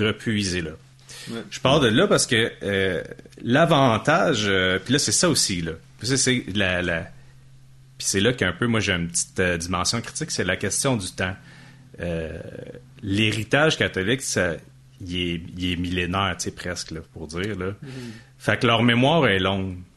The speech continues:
Speaker 1: Puis un des caractéristiques quand même, là, par rapport au, à l'évangélisme québécois, mais tu sais,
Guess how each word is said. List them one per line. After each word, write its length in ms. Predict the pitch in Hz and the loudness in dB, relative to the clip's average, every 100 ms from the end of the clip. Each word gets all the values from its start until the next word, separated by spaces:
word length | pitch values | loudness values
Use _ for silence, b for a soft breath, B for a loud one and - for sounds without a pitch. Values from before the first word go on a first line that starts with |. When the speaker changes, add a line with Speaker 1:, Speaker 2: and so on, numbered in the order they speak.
| _ | _
Speaker 1:
Puis 340 | - 90 87 - | -6 -4 -4 -2
un 200 | 110 139 | 0 2
des 260 | 117 95 87 | 2 0 -2
caractéristiques 800 | 101 95 90 - 95 - 156 - | -2 -2 -4 -6 -6 -4 -4 0
quand 240 | 117 101 | 2 2
même, 300 | 98 110 120 | 2 2 2
là, 140 | 101 95 | 0 -2
par 160 | 87 | -2
rapport 340 | 80 - 101 82 | -4 -2 -2 -2
au, 80 | |
à 80 | 82 | -4
l'évangélisme 840 | 85 87 85 85 82 92 - 87 78 | -4 -2 -2 -4 -6 -6 -6 -8 -10
québécois, 720 | - 92 85 82 - 92 98 95 | -4 -4 -4 -6 -4 -2 -2 -4
mais 120 | 85 | -8
tu 80 | - | -8
sais, 120 | 92 | -8